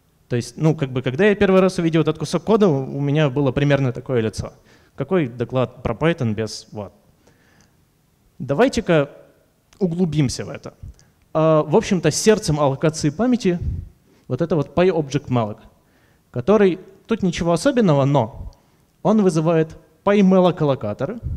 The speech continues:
И если у PyMalloc удалось выделить, то как бы он возвращает ссылку на эту память. А если нет, он вызывает PyMem Raw Malloc. То есть это такое разветвление.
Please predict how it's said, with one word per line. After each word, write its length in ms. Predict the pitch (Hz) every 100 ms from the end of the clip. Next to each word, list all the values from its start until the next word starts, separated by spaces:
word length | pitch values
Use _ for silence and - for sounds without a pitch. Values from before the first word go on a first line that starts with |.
| - - - - - _ _ _ _ _ _ -
И 60 |
если 400 | 127 220 - 175 - -
у 120 | 156
PyMalloc 720 | - 165 170 170 135 120 123
удалось 600 | 143 127 123 120 302 -
выделить, 540 | 190 151 127 110 - -
то 100 | 185
как 180 | 190
бы 120 | 135 147
он 220 | 143 127 -
возвращает 460 | 127 123 - 127 -
ссылку 300 | 123 110 104
на 100 | 98
эту 140 | 98
память. 300 | - 104 - _ _ _ _ _ _
А 100 | -
если 200 | 220 202
нет, 220 | 233 370
он 100 | 240
вызывает 380 | 240 202 208 196
PyMem 320 | 180 175 156
Raw 180 | 143 131
Malloc. 260 | 110 101 107 _ _ _
То 40 | -
есть 180 | 123 185
это 140 | 151
такое 360 | 127 139 127 110 - _ _ _ _ _
разветвление. 760 | 147 151 139 135 117 104 101